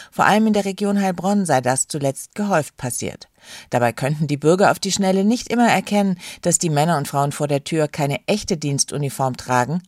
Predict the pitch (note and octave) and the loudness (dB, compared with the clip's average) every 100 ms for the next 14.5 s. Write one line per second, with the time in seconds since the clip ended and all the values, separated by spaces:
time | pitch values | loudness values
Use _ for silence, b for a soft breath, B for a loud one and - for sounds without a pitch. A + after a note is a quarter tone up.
0 | - D#3+ - - G#2+ - _ _ B B | -2 -2 -2 -4 -6 -8 _ _ B B
1 | B B G#3+ G#3 - A3+ C#4 C#4+ G#3+ F3+ | B B 2 2 4 2 2 2 4 4
2 | G#3+ A3 G#3+ G#3+ F3+ F#3+ G3+ F3+ E3+ E3 | 6 4 2 0 2 2 2 2 2 2
3 | - F3+ G3+ D3+ D3 C#3 C#3+ C#3+ D3 - | 0 2 2 0 2 2 2 0 -2 0
4 | D#3 C#3 B B E3 D#3+ D#3 C#3 C3+ D#3 | -2 -2 B B -2 2 2 0 0 2
5 | E3+ A3+ C#3 C#3 - E3 - E3+ F2+ D3 | 2 2 0 0 0 0 2 2 4 2
6 | C#3 D3+ F3+ F3 - C#3 G3+ G#3+ G3+ E3+ | 4 2 0 -2 0 -2 -2 -2 0 2
7 | D#3 - E3+ E3+ E3+ E3 E3 E3+ B B | 0 2 0 2 2 4 2 0 B B
8 | F3+ F3+ A#3 - - E3 F3+ - - G3 | 0 2 0 -2 -2 0 2 0 0 0
9 | F#3 G#3+ G#3+ D3 A#2+ D3 - D#3 D#3 D3+ | 2 2 2 0 -2 -2 0 0 2 0
10 | D3 b b - C#3+ C#3+ F#3+ - - F3 | -2 b b -4 -2 2 2 0 0 0
11 | - B2+ B2+ - - C3+ A#2+ G2+ E2 _ | 2 -2 -2 -4 -4 0 0 0 -4 _
12 | _ B B B D#3 E3 G#3+ B3+ G3+ G3 | _ B B B 0 2 2 0 0 2
13 | F3+ F3 - C#3+ C#3+ C3 B2+ C#3+ A#2 A#2+ | 2 0 -2 0 0 0 -4 -6 -6 -2
14 | A#2+ C3+ D3+ E3+ | 2 2 2 -2